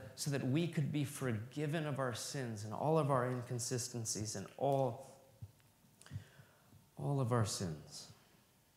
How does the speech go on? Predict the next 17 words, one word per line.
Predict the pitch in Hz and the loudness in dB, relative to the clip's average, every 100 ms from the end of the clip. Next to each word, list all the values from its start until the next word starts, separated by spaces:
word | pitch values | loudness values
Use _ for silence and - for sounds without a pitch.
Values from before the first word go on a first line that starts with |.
| _ _ _ _ _ _ _ _ _ - - | _ _ _ _ _ _ _ _ _ -12 -2
I | |
wanna | 127 | 0
close | 117 - 156 147 | 2 4 4 4
with | 143 123 | 2 2
a | 120 | 2
more | 117 117 | 2 0
practical | - 123 123 120 - 135 123 123 | -2 0 0 0 -4 -4 0 0
way | 107 101 101 95 92 - - - _ _ _ - - - | 0 0 0 -2 -4 -10 -20 -20 _ _ _ -20 -20 -10
that | - | -2
we | 101 135 | 0 0
can | 147 147 120 | 0 -2 -2
guard | 104 107 110 113 | 0 0 0 0
against | 117 101 101 95 - - | 0 -2 -4 -6 -6 -4
or | |
beware. | 92 98 92 71 80 98 | -2 -2 -2 -4 -4 0
Number | 113 151 | 2 2
one, | 120 98 | 2 0